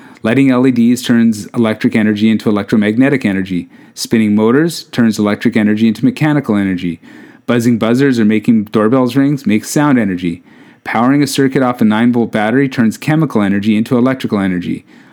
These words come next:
All of these forms of ener-, are forms of energy transfer. So electric energy in particular begins as electric potential energy, what we lovingly refer to as voltage.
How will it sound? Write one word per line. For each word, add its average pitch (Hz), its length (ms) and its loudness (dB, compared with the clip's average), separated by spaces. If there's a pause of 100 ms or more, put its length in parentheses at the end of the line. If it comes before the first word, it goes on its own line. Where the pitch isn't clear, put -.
(140)
All 143 240 0
of 143 60 0
these 135 180 0
forms 131 360 -2
of 135 80 0
ener-, 127 280 0
are 120 200 0
forms 110 340 0
of 104 60 -2
energy 107 300 0
transfer. 117 560 -4 (1120)
So 113 300 0
electric 151 400 0
energy 139 300 2
in 110 80 2
particular 101 720 -4 (100)
begins 127 540 2
as 117 340 0
electric 120 500 -2
potential 117 640 -2
energy, 92 440 -4 (260)
what 160 100 2
we 170 120 4
lovingly 143 360 2
refer 117 300 -2
to 120 140 0
as 104 100 0
voltage. 101 580 -4